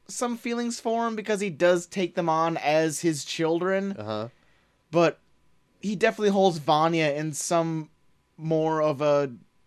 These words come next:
Speaker 1: degree than everyone else. And he treats everyone else so shitty where it's like, I don't even think you see them as people.
Speaker 2: <laughs> I, like, so the line I was gonna get to is when, like,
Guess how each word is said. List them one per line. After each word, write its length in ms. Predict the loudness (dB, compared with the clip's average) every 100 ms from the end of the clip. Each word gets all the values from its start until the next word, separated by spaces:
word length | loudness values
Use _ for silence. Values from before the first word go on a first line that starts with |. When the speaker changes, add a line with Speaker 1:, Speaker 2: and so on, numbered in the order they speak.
| _
Speaker 1:
degree 400 | -6 -4 -2 -2 0
than 120 | -2
everyone 320 | -2 -2 -2
else. 520 | -2 -2 -2 -6 -12 _ _ _ _
And 140 | 0
he 100 | 2
treats 380 | 0 0 0 2 2
everyone 340 | 4 6 4
else 220 | 2 0
so 200 | 0 0
shitty 400 | 0 0 4 4
where 160 | 4 2
it's 140 | -2
like, 120 | -4 0
I 20 |
don't 100 | 2
even 160 | 2 2
think 220 | 2 0
you 80 | -2
see 160 | 0 0
them 160 | 0
as 100 | -6
people. 680 | -6 -4 -2 -2 -4 -4 -6 -2 -2 -4
Speaker 2:
<laughs> 240 | -20 -6
I, 300 | -4 0 0 -2 -8 -20 4
like, 300 | 6 6 4
so 240 | 4 6
the 120 | 6 6
line 320 | 4 0 2
I 60 |
was 180 | 2 2
gonna 160 | 0 -2
get 260 | 0 -2 0
to 200 | 0 0
is 120 | 0
when, 220 | -2 -2
like, 340 | -2 -2 -4